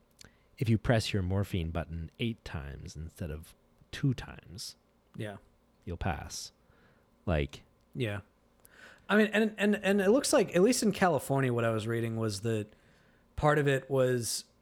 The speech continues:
Speaker 2: the patient needs to have the physical and mental ability to do it themselves.
Speaker 1: To do it themselves.
Speaker 2: So,
Speaker 1: Interesting.
Speaker 2: so that, that,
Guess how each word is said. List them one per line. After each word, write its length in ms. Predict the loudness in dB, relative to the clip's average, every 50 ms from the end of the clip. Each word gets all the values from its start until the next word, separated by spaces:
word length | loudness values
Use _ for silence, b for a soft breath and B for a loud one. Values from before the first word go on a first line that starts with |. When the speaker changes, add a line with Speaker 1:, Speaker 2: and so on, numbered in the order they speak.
| _ _ _ _
Speaker 2:
the 100 | -4 -4
patient 560 | -4 -4 -4 0 2 4 4 4 2 0 -2 -2
needs 200 | -2 -2 -2 0
to 80 | 0 0
have 220 | 2 0 0 -2
the 60 | -4
physical 400 | -2 0 0 0 0 0 0 0
and 80 | 2 2
mental 280 | 0 0 -2 -2 -2 -2
ability 420 | 0 0 2 2 2 2 2 0
to 100 | -2 -2
do 160 | -2 -2 0
it 120 | -2 -2 -2
themselves. 640 | -6 -8 -4 -2 0 2 2 2 0 -4 -12 -16 -10
Speaker 1:
To 100 | -8 -2 2
do 140 | 4 6 6
it 80 | 4
themselves. 460 | 2 -2 -4 -2 -2 -2 -2 -4 -6 -8 -6
Speaker 2:
So, 220 | 2 4 6 6
Speaker 1:
Interesting. 280 | 6 6 4 0 -2 -6 -10 -16 -20 -20 -20 _ _ -2
Speaker 2:
so 220 | 2 2 4 4
that, 480 | 4 4 4 6 4 4 2 -2 -2 2
that, 380 | 2 2 2 2 -2 -6 -12